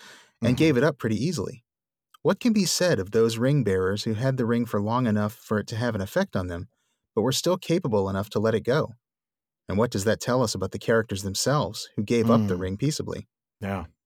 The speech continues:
Speaker 1: And now I have a third question, Darren says. "Was Frodo the only recipient of peaceful transfers of the ring? And what does this tell us about Frodo?"
Speaker 2: Ooh.
Speaker 1: Alan, what do you got?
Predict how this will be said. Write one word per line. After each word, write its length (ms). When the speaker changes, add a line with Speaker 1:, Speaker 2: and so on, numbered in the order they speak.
Speaker 1:
And 180
now 180
I 60
have 140
a 40
third 280
question, 380
Darren 260
says. 280
"Was 200
Frodo 540
the 200
only 360
recipient 640
of 180
peaceful 340
transfers 460
of 80
the 100
ring? 300
And 100
what 120
does 140
this 140
tell 180
us 120
about 160
Frodo?" 380
Speaker 2:
Ooh. 380
Speaker 1:
Alan, 320
what 100
do 60
you 40
got? 240